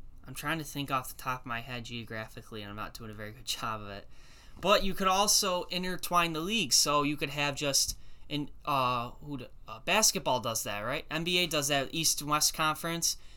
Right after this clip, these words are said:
You could have, you know, the Eastern League or something like that. I don't know. I don't like this idea, but this is a possibility of what you could do. You could have, an, like, the, what they do for spring training.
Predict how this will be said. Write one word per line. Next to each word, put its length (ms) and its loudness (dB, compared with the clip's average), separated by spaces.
You 100 0
could 160 -2
have, 520 2
you 120 -6
know, 200 -2
the 200 -6
Eastern 760 2
League 340 -4
or 80 -4
something 300 0
like 160 -6
that. 120 -4
I 40 0
don't 160 -6
know. 240 -6
I 120 4
don't 180 4
like 220 6
this 500 4
idea, 640 2
but 160 2
this 200 6
is 180 4
a 60 0
possibility 540 4
of 80 0
what 140 0
you 80 -2
could 140 -6
do. 280 -2
You 100 -2
could 140 0
have, 340 4
an, 180 -4
like, 180 2
the, 80 0
what 160 4
they 120 2
do 300 0
for 280 2
spring 240 0
training. 420 -2